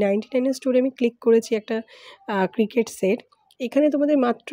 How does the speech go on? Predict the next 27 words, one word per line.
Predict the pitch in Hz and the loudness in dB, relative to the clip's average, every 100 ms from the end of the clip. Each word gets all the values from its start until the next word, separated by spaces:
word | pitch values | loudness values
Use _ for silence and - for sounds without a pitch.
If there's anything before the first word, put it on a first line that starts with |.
| 269 | 0
নাইনটি | 226 226 247 | 0 0 0
নাইনের | 240 240 240 | 0 0 -2
স্টোরে | - 233 220 247 | -4 0 2 2
নাইনটি | 214 214 226 | -2 -4 -4
নাইন | 233 240 | -2 0
পে | 240 196 - | 0 0 0
করলে, | 208 254 - | -2 -2 -2
হান্ড্রেড | 262 277 285 294 | -2 -2 -2 0
কয়েন্স | 285 294 | 0 0
অ্যাড | 247 220 - | -2 -4 -4
করলেই | 226 262 247 | -2 0 0
তোমরা | 202 196 | 0 0
কিন্তু | - 233 | -2 -6
এটা | 240 240 | -6 -4
তোমার | 233 208 | -2 2
বেবির | 190 190 180 | 2 0 0
জন্য | 220 226 | 2 4
নিয়ে | 180 180 | 4 0
নিতে | 175 190 | -2 -4
পারো। | 175 175 - _ - - - _ | -4 -6 -10 _ -20 -20 -20 _
এখানে | 226 233 262 | -2 0 2
তোমাদের | 269 262 | 0 0
পে | 226 262 | 0 0
করতে | 247 | -2
হবে | 285 302 | -2 0
মাত্র | 269 269 - 302 | 0 -2 0 0
নাইনটি | 220 202 | 2 0